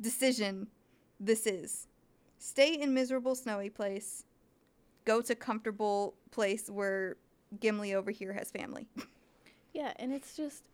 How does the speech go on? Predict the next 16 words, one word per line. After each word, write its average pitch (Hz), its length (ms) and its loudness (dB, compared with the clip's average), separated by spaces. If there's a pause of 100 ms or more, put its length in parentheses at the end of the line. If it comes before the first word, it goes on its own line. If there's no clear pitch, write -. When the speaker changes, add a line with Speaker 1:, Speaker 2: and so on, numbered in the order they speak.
Speaker 2:
annoying 202 500 -4
because 196 400 -8 (200)
towards 233 280 -4
the 247 80 2
Speaker 1:
Willow, 240 120 6
Speaker 2:
end 277 80 6
of 254 100 4
the 247 80 8
Speaker 1:
don't 247 160 2
be 240 120 0
like 202 200 2
Speaker 2:
episode 170 60 -6 (100)
Speaker 1:
that. - 180 -4
Be 226 140 -2
better. 220 360 -2 (1080)
Speaker 2:
Do 220 340 0